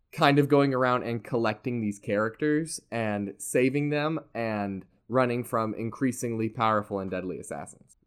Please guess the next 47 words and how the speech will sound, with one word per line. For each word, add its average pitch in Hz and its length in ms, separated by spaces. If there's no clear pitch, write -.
Then 156 280
it 156 140
would 139 160
shift - 420
gears 170 400
once 135 200
they're 123 180
all 110 80
safe. 143 400
Oh, 190 140
and 165 80
they'd 151 160
probably 175 560
meet 156 180
up 143 180
with 139 140
the 113 80
Hydra 113 420
dude, 151 400
uh, 131 240
because 135 320
I've 127 140
got 143 160
a 131 60
fun 135 260
idea 117 560
for 107 600
the 110 220
clone. 101 400
Because 147 320
the 160 120
Hydra 214 300
dude 214 200
also 151 720
has, 139 240
like, 113 240
electricity 110 640
powers, 170 720
but 127 200
he's 117 160
so 143 300
old 117 300
that 107 140
they're 113 100
not 113 260
super 113 400
relevant. 123 540